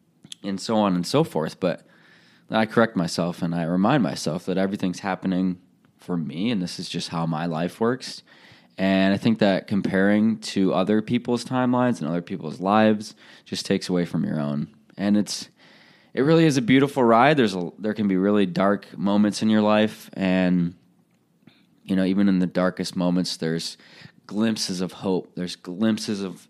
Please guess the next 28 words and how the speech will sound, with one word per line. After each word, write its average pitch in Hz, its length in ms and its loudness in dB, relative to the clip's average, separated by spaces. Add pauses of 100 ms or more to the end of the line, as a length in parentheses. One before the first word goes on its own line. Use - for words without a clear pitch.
sunlight 98 560 -2
behind 90 320 -6
the 87 60 -4
dark 80 260 -8
clouds, 69 420 -12
and 73 240 -8 (160)
I 82 120 -10
can 87 120 -8
tell 90 160 -6
you 87 100 0
that 82 200 -6
firsthand. - 580 -8
So - 240 -4 (1500)
I 131 60 -4
just 123 160 -4
wanted 117 200 0
to 104 60 0
send - 460 -2
out 110 100 0
a 101 40 -2
gentle 101 360 -2
reminder 90 560 0
to - 180 -10
myself 127 560 -2
and 87 100 -4
to 80 60 -4
you 98 360 0 (920)
that - 340 -10